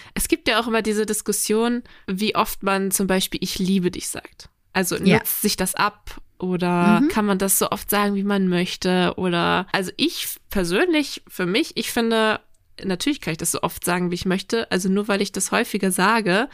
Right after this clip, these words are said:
Speaker 1: nutzt es sich überhaupt nicht ab. Ich find, ich hab das Gefühl, je häufiger ich das sag, desto mehr wahr wird es eigentlich. Also desto
Speaker 2: Ja.
Speaker 1: mehr liebe ich diese Person wirklich, weil ich das total schön finde, das jemandem zu sagen. Und nur weil es,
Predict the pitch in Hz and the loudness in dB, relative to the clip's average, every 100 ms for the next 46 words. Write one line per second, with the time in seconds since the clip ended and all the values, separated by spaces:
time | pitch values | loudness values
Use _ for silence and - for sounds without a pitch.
0 | - 185 202 - 196 - 185 185 185 175 | -10 -2 -2 -2 -2 0 0 -2 -4 -6
1 | - - - - - 190 - - 240 247 | -8 -10 -6 -6 -4 -4 -2 -2 0 0
2 | 208 - - 214 196 202 208 190 175 185 | -2 -4 -2 0 2 2 0 0 -2 0
3 | 175 196 240 262 190 - - 180 175 175 | 0 2 0 0 -2 -2 0 2 0 -2
4 | 185 185 196 202 190 190 175 196 196 160 | 0 4 4 4 2 4 4 6 4 2
5 | 143 - - 87 - - - 175 170 254 | -2 -4 -2 -2 -4 -8 -4 -2 2 4
6 | 269 180 170 180 185 202 196 190 185 202 | 4 4 4 4 4 4 4 4 4 4
7 | 220 214 202 190 - 180 165 165 165 196 | 2 2 -2 -4 -2 -2 0 0 0 -2
8 | - - - 202 185 185 190 - - - | -4 -12 -8 -2 0 -2 -4 -10 -6 -4
9 | 208 - 202 190 185 214 269 254 180 - | -2 -2 0 0 0 -2 0 0 0 -2
10 | 180 175 170 180 180 180 175 180 - - | -2 -4 -6 -4 -2 -2 -4 -6 -10 -4
11 | 196 196 202 196 | 0 2 2 2